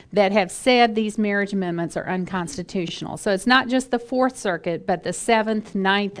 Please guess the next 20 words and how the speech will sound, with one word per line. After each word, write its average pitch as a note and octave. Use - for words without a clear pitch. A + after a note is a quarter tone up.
and F3+
Tenth B3
Circuits E3+
as E3
well F3+
have G#3+
ruled A#3+
that F#3+
the, F#3
uh, E3+
s-, -
the F#3+
ability A3+
of G#3
states E3+
to F3
pass G3+
a A#3
marriage G3+
amendment, E3